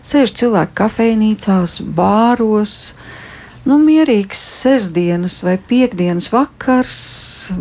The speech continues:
kaut ko malko, kādus dzērienus, un pēkšņi parādās šie jaunieši, šī procesija, kas paiet viņiem garām, un tad tās sejas izteiksmes, patiešām tas bija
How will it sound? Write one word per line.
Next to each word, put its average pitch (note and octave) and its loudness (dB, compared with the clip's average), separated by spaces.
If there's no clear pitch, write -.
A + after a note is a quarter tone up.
kaut F3+ 0
ko D#3 0
malko, A#3+ 2
kādus E3+ -2
dzērienus, C4 0
un F#3+ -4
pēkšņi C4 0
parādās G#3+ 0
šie - 0
jaunieši, F#3+ 0
šī F#3+ -4
procesija, - -4
kas - -4
paiet A#3+ 2
viņiem A3 2
garām, G#3 0
un G3 0
tad A3 -6
tās G3 0
sejas B3+ 0
izteiksmes, - -6
patiešām G#3 -2
tas G3+ -4
bija F#3+ 0